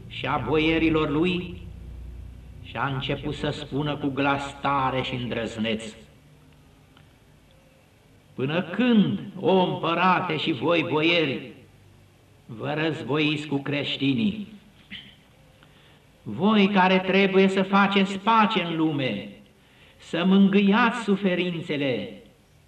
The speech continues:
voi iubiți războiul și vrajba și vărsați sânge nevinovat, sânge al acestor creștini care nu se împotrivesc vouă,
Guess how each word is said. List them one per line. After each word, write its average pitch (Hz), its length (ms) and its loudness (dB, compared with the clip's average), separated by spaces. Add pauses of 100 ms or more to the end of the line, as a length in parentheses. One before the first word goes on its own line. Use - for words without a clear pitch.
(280)
voi 143 440 -6
iubiți 147 520 -8
războiul 143 760 -6
și 139 160 -6
vrajba 131 680 -4
și 135 140 -8
vărsați 147 580 -6
sânge 190 420 2
nevinovat, 151 1040 -4 (420)
sânge 202 580 4
al 175 120 0
acestor 180 800 0
creștini 170 800 -4
care 139 300 -4
nu 156 100 -6
se 151 160 -6
împotrivesc 131 760 -4
vouă, 104 480 -4